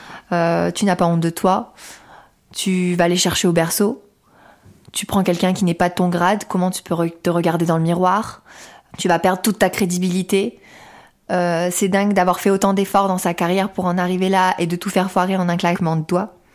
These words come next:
Il me dit qu'il va, euh, en informer, euh, d'autres supérieurs, que je serai sanctionnée,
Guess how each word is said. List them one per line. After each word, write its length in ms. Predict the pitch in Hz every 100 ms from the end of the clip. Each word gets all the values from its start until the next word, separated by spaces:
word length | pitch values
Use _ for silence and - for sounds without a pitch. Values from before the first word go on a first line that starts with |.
| - - - - -
Il 60 |
me 60 | 180
dit 180 | 170 180
qu'il 180 | - 165
va, 440 | 165 90 87 90
euh, 200 | - - - - - -
en 140 | 175
informer, 520 | 175 170 170 175 170 175
euh, 80 |
d'autres 220 | 156 170 175
supérieurs, 800 | 170 160 165 175 196 220 214 214
que 220 | 196 175
je 120 | 170
serai 220 | 170 -
sanctionnée, 920 | 156 156 156 - 180 202 214 208 214